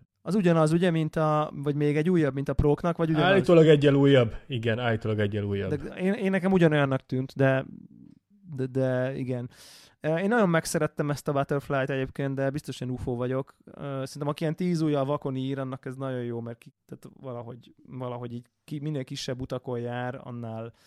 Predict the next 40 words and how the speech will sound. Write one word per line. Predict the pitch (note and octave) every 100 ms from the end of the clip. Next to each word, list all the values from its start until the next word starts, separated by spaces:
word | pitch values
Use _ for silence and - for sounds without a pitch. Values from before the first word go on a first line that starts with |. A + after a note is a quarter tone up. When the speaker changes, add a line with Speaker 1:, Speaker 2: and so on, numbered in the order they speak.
| _ _ - _ _
Speaker 1:
gyorsabban | C3 C3 A#2+ - A2+ A2
lehet | A2+ A2+ A2+
ezzel | A2 A#2
írni, | A#2 B2 B2+
nem | C3 A#2+
tudom, | A#2+ A#2
én | A#2
így | A2+ A2
vagyok | A2+ A2
vele. | C3 C#3 D3 _ _ - _
Ö, | B2+ C3 C#3 C#3+ C#3+ C#3+ - _ _ _ _ _ _ -
kicsit | G#3+ G#3
nem | E3+ E3
értem | E3 D#3+ - D#3
ezt | D3+
a | E3
term-, | D#3+ D3+ D#3
tehát | D#3 E3
hogy, | F3
hogy | E3 E3
azt | E3 F3+
mondom, | F#3+ E3+
hogy | E3
nem | F3+
értem | E3+ - - D3
egy | D3
kicsit | - D#3 D3
a |
koncepciót, | C#3+ C3 C3+ C#3+ - - C#3+ D#3 D#3
biztos | D3 C#3+
nem | C#3 C3+
figyeltem | C#3 C3+ B2 C3
eléggé | B2 B2+ A#2+
a |
keynote-on, | A#2+ - A#2+ B2 C3 C3+ C#3 C#3 - - -
Speaker 2:
<laughs> | C3 - - -
Speaker 1:
hogy | B2+
így | B2+ A2+ _ _
ötszázezer | C3+ C3+ D3+ C3+ C#3 C3
forintért | D3 C3+ C3 - C#3 B2+ B2+ B2+ B2+